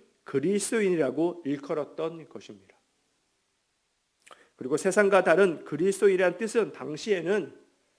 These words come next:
그것이 세상에 썩어질 것을 탐하는 정욕적인 사람들과는 다르다는 뜻의 좋은 의미로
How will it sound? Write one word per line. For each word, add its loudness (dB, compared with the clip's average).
그것이 -2
세상에 2
썩어질 2
것을 0
탐하는 0
정욕적인 2
사람들과는 0
다르다는 2
뜻의 -6
좋은 4
의미로 -4